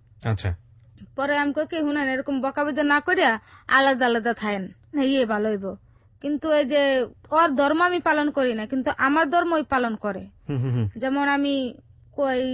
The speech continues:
Speaker 2: রোজার দিনে রোজা, তারপর সবরাতের দিনে সবরাত, ঈদের দিন ঈদ, এই সব পালন করে, কিন্তু একটা জিনিস কি, গরু মাংস খায় না।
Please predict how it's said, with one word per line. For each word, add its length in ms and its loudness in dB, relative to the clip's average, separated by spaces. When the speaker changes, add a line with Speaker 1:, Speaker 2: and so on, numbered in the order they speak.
Speaker 2:
রোজার 320 0
দিনে 240 2
রোজা, 600 2
তারপর 320 -4
সবরাতের 560 -2
দিনে 220 0
সবরাত, 680 -2
ঈদের 340 -4
দিন 160 0
ঈদ, 500 -2
এই 160 2
সব 160 0
পালন 300 2
করে, 140 0
কিন্তু 240 -4
একটা 220 -4
জিনিস 260 -4
কি, 140 -4
গরু 240 0
মাংস 260 -4
খায় 260 -8
না। 160 -12